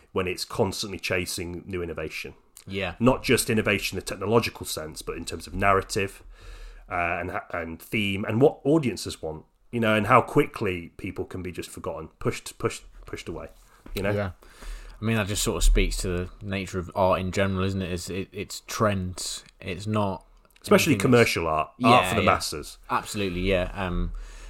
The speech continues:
Speaker 2: and either, it, you know, the model has gotta be self-sustaining, and
Speaker 1: Mm.
Speaker 2: in order for that to happen, unfortunately,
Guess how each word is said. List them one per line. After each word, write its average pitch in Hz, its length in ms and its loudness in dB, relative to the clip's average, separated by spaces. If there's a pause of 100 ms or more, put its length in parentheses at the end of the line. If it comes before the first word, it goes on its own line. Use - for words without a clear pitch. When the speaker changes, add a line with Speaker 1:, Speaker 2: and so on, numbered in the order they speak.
(160)
Speaker 2:
and 98 160 -2
either, 101 400 0
it, 90 200 -2
you 95 260 -6
know, 90 160 -4
the 95 80 -4
model 98 360 4
has - 500 -6
gotta 95 220 2
be 92 120 0
self-sustaining, 95 1080 0
and 95 120 0
Speaker 1:
Mm. - 20 0
Speaker 2:
in 95 80 -2
order 104 220 0
for 95 120 -6
that 90 200 -2
to 90 80 -8
happen, 95 340 -2
unfortunately, 90 880 -2